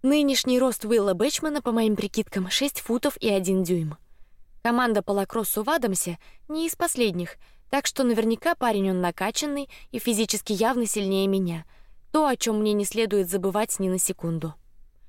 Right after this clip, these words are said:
У него густые светлые волосы и тонкая верхняя губа.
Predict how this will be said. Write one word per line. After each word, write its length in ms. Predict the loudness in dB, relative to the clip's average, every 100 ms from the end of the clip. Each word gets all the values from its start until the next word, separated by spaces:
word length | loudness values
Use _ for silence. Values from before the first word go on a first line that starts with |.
| -20 -20 -12 0
У 60 |
него 260 | 2 4 2
густые 400 | 2 0 2 2
светлые 460 | 2 2 4 2
волосы 500 | 2 2 2 0 -4 -8 -16 -6
и 80 | -4
тонкая 460 | 2 2 2 2
верхняя 420 | 4 2 2 0 0
губа. 380 | 0 -2 -6